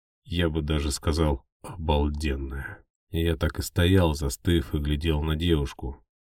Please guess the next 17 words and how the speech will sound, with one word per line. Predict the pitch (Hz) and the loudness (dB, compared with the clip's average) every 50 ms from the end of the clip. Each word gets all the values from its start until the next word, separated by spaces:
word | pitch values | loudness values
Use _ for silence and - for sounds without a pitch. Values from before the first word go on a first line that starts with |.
| _ - | _ -14
Даже | 80 78 80 78 73 73 73 | -6 -2 -2 -2 -2 -2 -6
прикрыться | 65 - 76 73 - - 80 82 80 - - - 78 | -4 -4 -4 -4 -4 0 0 0 0 0 -4 -6 -4
не | 78 78 78 80 78 | -4 -2 -2 0 0
додумался, | 78 78 78 85 82 76 73 71 67 - - - 78 | -2 -2 -2 -2 -2 -2 -4 -6 -8 -8 -8 -6 -4
видимо, | 80 82 85 82 82 82 82 78 73 - - _ _ _ _ _ | -2 -2 -2 -2 0 0 0 -2 -2 -4 -8 _ _ _ _ _
на | 95 95 | -2 0
меня | 95 87 82 80 78 71 67 | 2 2 2 2 2 0 0
так | - 65 - - | -2 -6 -6 -4
воздержание | 76 71 71 78 82 80 87 87 82 73 71 67 65 | -4 -2 0 0 0 0 2 0 2 2 0 0 -2
влияет. | 67 67 76 78 78 76 71 67 60 - - - _ _ _ _ _ | -2 -2 0 0 0 0 -2 -4 -8 -10 -14 -20 _ _ _ _ _
Тем | _ - 80 76 | _ -6 -4 -2
временем | 76 80 95 107 117 120 120 120 113 101 | 0 4 4 6 6 6 6 6 6 6
Ливна, | 90 82 82 85 85 87 90 80 | 4 4 4 2 2 2 0 2
переступив | - 82 76 71 - - 80 - - 78 76 73 | 2 2 2 2 0 -2 0 2 2 2 2 2
через | - - 76 76 | 0 -2 -2 -2
сброшенную | 76 78 80 82 82 80 76 - - 80 78 76 76 73 | -2 -4 -2 0 0 0 0 -2 -6 -6 -4 -2 -2 -2
одежду, | 76 71 78 80 85 80 73 76 78 73 71 | 0 2 4 4 4 4 2 2 0 -2 -2